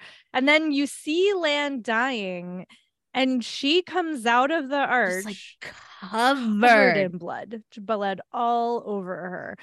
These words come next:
Speaker 1: And she can't remember what happened.
Speaker 2: Yeah. And they, she just won't, and they're just like, "Well, you did it." And they're
Speaker 1: Right.
Speaker 2: like, "Y-, here's your ring."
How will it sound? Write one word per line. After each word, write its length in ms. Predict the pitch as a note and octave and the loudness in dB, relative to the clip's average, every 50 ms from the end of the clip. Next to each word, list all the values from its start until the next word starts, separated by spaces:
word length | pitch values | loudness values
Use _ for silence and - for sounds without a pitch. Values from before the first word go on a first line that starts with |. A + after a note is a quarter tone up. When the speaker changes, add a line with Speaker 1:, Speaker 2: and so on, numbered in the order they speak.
| - - - | -20 -12 -6
Speaker 1:
And 120 | B3+ B3+ - | -4 -2 0
she 120 | - E4 | 0 -2
can't 240 | - F4+ G4+ F#4+ E4+ | 0 0 -4 -2 -2
remember 280 | E4+ F4 F4 E4 F4 | -2 -2 -2 -2 0
what 160 | E4+ E4+ D#4+ C#4+ | 0 0 0 0
happened. 600 | B3+ D4+ F#4 - - F3+ - - A#3 G3 A3 - _ _ _ _ | 0 -2 -2 -2 -2 -4 -6 -8 -14 -20 -20 -20 _ _ _ _
Speaker 2:
Yeah. 280 | G3 C#4+ D4 A#3 D3+ - - _ _ _ _ - | 0 0 0 0 0 -4 -10 _ _ _ _ -4
And 280 | - A3+ A3 A3 G3 F3+ | 0 2 4 4 4 2
they, 300 | A3 G#3 G#3 G#3 - - G3+ | 0 0 0 -2 -6 -10 -12
she 240 | - - - A3+ G3+ | -12 -10 -8 -6 -6
just 220 | A3+ G#3 - - | -6 -6 -6 -6
won't, 420 | F#3+ F#3 G#3+ G#3 G#3+ G#3+ G#3+ - - | -4 0 0 2 2 2 2 0 2
and 100 | A3 G#3+ | 2 4
they're 120 | G#3+ G#3 G#3 | 4 4 4
just 220 | F#3 G#3 G3+ - | 2 -2 -4 -2
like, 160 | G3+ G3 - | -4 -4 -2
"Well, 100 | G3 F#3+ | 0 0
you 140 | F#3+ F#3 F#3+ | 2 0 0
did 240 | F3 B3 C#4 C#4 A#3 | 0 2 4 4 6
it." 320 | G3 F#3 F3+ F3 D#3+ - _ _ _ _ _ _ _ _ _ - | 6 6 6 4 2 -2 _ _ _ _ _ _ _ _ _ -2
And 120 | G3 G3+ | 0 0
they're 140 | G3+ G3 F#3+ | 2 2 2
Speaker 1:
Right. 200 | F#3 F#3+ F#3 F#3 | 2 2 2 0
Speaker 2:
like, 140 | G#3 - - _ _ _ _ _ _ _ _ - | -2 -4 -14 _ _ _ _ _ _ _ _ -12
"Y-, 200 | F#3+ F#3 - - | -10 -10 -10 -10
here's 540 | - - - - G#3+ G#3+ G#3 G#3 G3+ F3+ F3 | -12 -8 -2 2 4 6 6 6 4 2 2
your 180 | F#3+ F#3 F3 | 2 0 0
ring." 560 | E3+ E3+ G3 G3+ G3+ G3 F#3 F#3 F#3 F#3 F3+ | 0 2 4 4 4 4 4 2 0 -4 -8